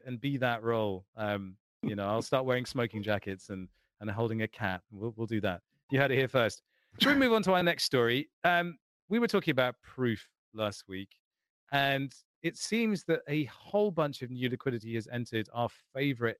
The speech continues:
N F T market. Um, some N F Ts have been soaring, others have been absolutely spanked to the floor. But Cami, with a week's kind of rest to look more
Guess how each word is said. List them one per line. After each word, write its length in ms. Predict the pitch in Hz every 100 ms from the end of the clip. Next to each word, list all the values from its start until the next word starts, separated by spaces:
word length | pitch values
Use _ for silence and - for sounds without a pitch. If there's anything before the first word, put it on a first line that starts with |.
| _
N 120 | 120 117
F 140 | 110 -
T 440 | - 113 101 95 _ _ _ _
market. 480 | 104 104 98 92 82 _ _ _ _ _
Um, 280 | 113 110 120 _
some 260 | - 185 185
N 100 | 180
F 80 | 170
Ts 180 | 165 139
have 80 |
been 140 | 135 131
soaring, 440 | - 131 127 123 131
others 260 | 131 120
have 100 | 110
been 200 | 110 107 -
absolutely 500 | 120 123 - 110 120
spanked 640 | 117 - - 131 117 - -
to 100 | 107
the 100 | 104
floor. 440 | - 117 107 101
But 160 | 107 -
Cami, 460 | 143 143 135 120 - _
with 120 | 143 151
a 60 |
week's 560 | 147 170 160 - - -
kind 220 | - 143
of 140 | 131 120
rest 460 | 127 135 127 - 123 -
to 100 | -
look 200 | 123 139 -
more 340 | 127 131 139